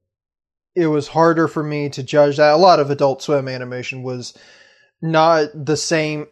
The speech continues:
was not necessarily the same as The Simpsons, but it was still non-narrative focused comedies,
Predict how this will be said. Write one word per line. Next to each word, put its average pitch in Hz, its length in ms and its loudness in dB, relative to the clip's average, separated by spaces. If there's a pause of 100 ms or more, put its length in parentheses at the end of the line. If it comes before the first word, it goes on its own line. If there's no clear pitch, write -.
was 190 260 2
not 302 180 4
necessarily 202 540 2
the 147 100 -2
same 165 680 -4
as 175 540 0
The 180 80 -10
Simpsons, 180 600 -4
but 160 260 0
it 156 60 0
was 147 180 -2
still 135 760 0 (1080)
non-narrative 156 880 4
focused 139 560 -4
comedies, 98 800 -12